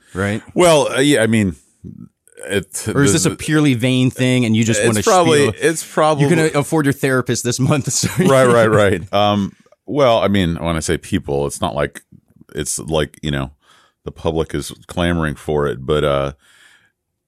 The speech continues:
Speaker 2: people had mentioned it before, and I thought it was an interesting idea. I mean, I think it's kind of funny 'cause if you took all the podcasts that I've done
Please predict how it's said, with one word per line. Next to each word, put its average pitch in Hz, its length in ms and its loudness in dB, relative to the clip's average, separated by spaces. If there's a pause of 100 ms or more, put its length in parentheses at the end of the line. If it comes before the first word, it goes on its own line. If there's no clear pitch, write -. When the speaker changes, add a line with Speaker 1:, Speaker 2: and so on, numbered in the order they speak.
(580)
Speaker 2:
people 139 260 0
had 95 100 2
mentioned 98 340 0
it 73 40 -2
before, 78 400 0
and 80 100 0
I 80 40 0
thought 87 200 0
it - 20 0
was 76 120 -2
an 82 60 0
interesting 82 380 -4
idea. 78 420 0
I 78 80 0
mean, 80 180 -2
I 78 60 -4
think 95 160 -4
it's 80 80 -8
kind 80 200 -4
of 76 60 -6
funny 90 320 -2
'cause 73 180 -4
if 69 100 -10
you 78 80 -6
took 82 320 -2
all 80 140 0
the 80 100 -4
podcasts 78 520 -2
that 73 120 -4
I've 71 140 -2
done 76 460 -2